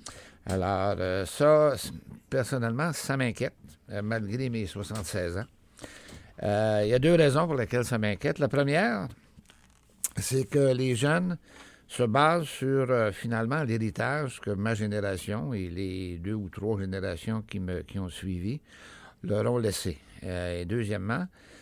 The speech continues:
c'est que ces jeunes Canadiens et Canadiennes conti-, euh, constituent la relève et qu'ils sont beaucoup trop négatifs à ce moment-ci, euh, à mon goût. Alors, euh, ce qui me dérange, c'est que, d'une part,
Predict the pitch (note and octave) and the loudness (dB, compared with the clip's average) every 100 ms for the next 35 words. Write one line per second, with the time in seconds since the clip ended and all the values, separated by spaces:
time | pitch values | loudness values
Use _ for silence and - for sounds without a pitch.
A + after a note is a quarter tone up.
0 | - - G2 - G#2+ A2 C#3+ B2 A#2+ G#2 | -16 -10 -8 -2 0 0 0 0 -2 -2
1 | F#2+ B2 A#2 G2+ F2 F2+ B2 E3 - - | -2 -2 -2 -4 -4 -4 -4 -4 -8 -12
2 | - - - - - A2+ A2 G#2+ - - | -20 -20 -20 -14 -4 0 0 -2 -4 -6
3 | G#2 G#2+ G2+ F#2+ - B2 - - G#2+ - | -2 0 0 -2 -2 -2 -2 -6 -10 -6
4 | D#3+ B2+ A#2+ C#3 C3+ A#2 E2+ D2+ - G2 | -2 0 2 4 4 2 0 -8 -8 -8
5 | F#2 G2+ F#2+ - G2+ G2+ G2 G2 A#2 B2+ | -6 -6 -6 -6 -4 -4 -4 -4 -4 -6
6 | A#2+ - B2+ A#2+ - G2+ A#2+ G#2 F2+ - | -12 -6 -6 -6 -8 -4 -4 -4 -4 -6
7 | A#2 - F2 F#2+ F#2 D#2+ - G#2 - - | -6 -6 -8 -8 -8 -8 -10 -12 -14 -20
8 | - - - _ F#2 G2 - G#2+ F#2+ F2 | -20 -20 -20 _ -4 -2 -4 -4 -4 -4
9 | D#2+ E2+ - _ _ _ - - - - | -6 -8 -12 _ _ _ -20 -18 -16 -16
10 | - - G#2+ A2 A2+ A2 A2 G#2+ G#2+ - | -20 -12 -4 0 0 0 2 2 0 0
11 | C3 - E3+ D3 C#3 F3 A3+ - C#3 - | -2 0 2 4 6 6 4 -2 -4 0
12 | B2+ B2 G#2+ B2+ A2+ C3+ C#3+ E3 | 2 4 2 0 2 4 4 4